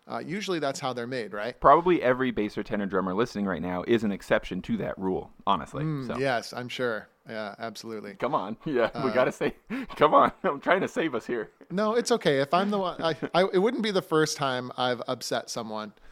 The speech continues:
Speaker 2: <laughs>
Speaker 1: Uh, but, uh, and so, you know, I might as well be the scapegoat for this one too.
Speaker 2: <laughs>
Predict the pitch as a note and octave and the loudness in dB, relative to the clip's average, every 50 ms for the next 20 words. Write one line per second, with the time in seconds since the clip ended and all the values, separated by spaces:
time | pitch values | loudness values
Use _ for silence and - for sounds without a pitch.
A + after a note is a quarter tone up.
0 | - - A#2+ G2+ - - A2+ G#2+ G#2 G2+ G#2 G#2+ - B2+ B2 A#2+ - - A#2 A2+ | -10 -10 -10 -10 -8 -6 -4 -2 -2 -2 -4 -6 -2 -2 -2 -2 0 -2 -4 -2
1 | A2 A2 A2 - _ _ _ _ _ _ _ _ _ - C3+ B2 - - C#3 B2 | -2 -4 -6 -8 _ _ _ _ _ _ _ _ _ -16 -14 -12 -6 -2 0 0
2 | A#2+ A#2+ - C#3+ C3+ B2 A2+ A#2 A#2+ _ - C3 C3 C3 C3+ C3 B2+ A#2+ - B2+ | 0 -2 -6 -8 -6 -6 -6 -8 -8 _ -4 -4 -2 0 -2 -2 -2 -2 -2 0
3 | A#2+ A2+ A2+ A#2 A#2 - _ _ - C#3 C3 C3 A#2+ A2 - - B2 A#2 - - | 0 0 0 -2 -4 -10 _ _ -18 -12 -10 -8 -8 -8 -8 -8 -8 -8 -8 -6
4 | A#2 A2+ - - A2+ A2 A2+ - - G#2+ - - - A2+ A2 A#2 - - - - | -8 -8 -8 -8 -8 -8 -8 -8 -8 -8 -8 -8 -6 -6 -6 -6 -6 -8 -12 -16
5 | G3+ | -16